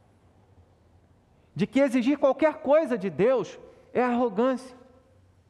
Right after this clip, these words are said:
de não se satisfazer com o que Deus tem nos dado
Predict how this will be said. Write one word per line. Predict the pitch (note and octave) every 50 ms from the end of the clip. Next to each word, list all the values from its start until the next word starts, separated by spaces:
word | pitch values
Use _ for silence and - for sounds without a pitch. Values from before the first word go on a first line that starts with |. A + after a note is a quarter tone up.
| _ _ _ _ _ _ _ _ _ _ _ _ _ _ _ _ _ - D3
de | - C3+ A#3 C4+
não | C4 D4+ E4+
se | E4+ E4 D#4 D4
satisfazer | - - D4 C#4+ C#4 - D4+ D4 - - - - - B3+ G#3 F3 D3 E3 B3 D4 D4 -
com | - C#4 C#4
o | C4+
que | - B3+
Deus | F#3 G3+ C4+ D4+ C#4 D4
tem | - C4+ C4+
nos | B3+ A#3+ G3 F3
dado | E3 G3+ B3 D4 D4 A#3+ E3+ B2+